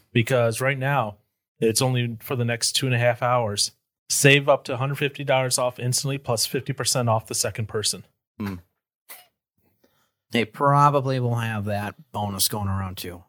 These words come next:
Speaker 1: So
Speaker 3: 'Cause how we had it is it was save up to six hundred dollars and the second person is fifty percent off.
Speaker 1: Yep.
Speaker 3: So I think we're saving, like, I think we're saving about fifty-five bucks from that deal.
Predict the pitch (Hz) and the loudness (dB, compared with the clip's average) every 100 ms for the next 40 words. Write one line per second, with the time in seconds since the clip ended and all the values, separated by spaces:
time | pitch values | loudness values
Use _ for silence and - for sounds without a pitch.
0 | - - 101 95 - 131 143 135 127 151 | -8 0 2 2 0 2 6 6 6 2
1 | - - - - _ _ _ _ - 143 | 0 -2 -18 -20 _ _ _ _ 0 6
2 | 147 143 143 139 131 127 123 117 120 123 | 8 8 2 -2 -2 0 -2 -4 -4 -4
3 | 113 - 123 120 107 _ 160 170 - 170 | 0 2 2 0 -4 _ 6 6 2 -2
4 | - 170 - 156 156 143 131 120 117 113 | 0 -2 -4 -2 2 4 4 4 2 -2
5 | - - 131 123 117 - 120 113 - 123 | -4 -4 -6 -2 0 0 -2 -8 -6 -4
6 | 107 120 104 - 107 - 101 101 101 85 | -4 -4 -4 -4 -4 -10 -6 -4 -4 -6
7 | - - _ - 101 - - - 107 104 | -8 -10 _ -4 -4 -4 -4 0 2 2
8 | 123 120 117 107 113 107 107 104 101 98 | 0 -6 -4 -2 -2 -2 -2 -2 -4 -8
9 | _ _ _ _ _ _ - 110 120 113 | _ _ _ _ _ _ -2 0 0 0
10 | - 110 104 101 98 98 95 _ - - | -2 -4 -4 -4 -2 -2 -6 _ -20 -20
11 | - _ _ - - 117 - 107 - 110 | -20 _ _ -14 -2 -2 -2 -8 -2 -2
12 | 101 98 98 - - 104 98 98 101 104 | -2 -4 -6 -4 -2 -2 -2 -4 -6 -6
13 | 104 | -6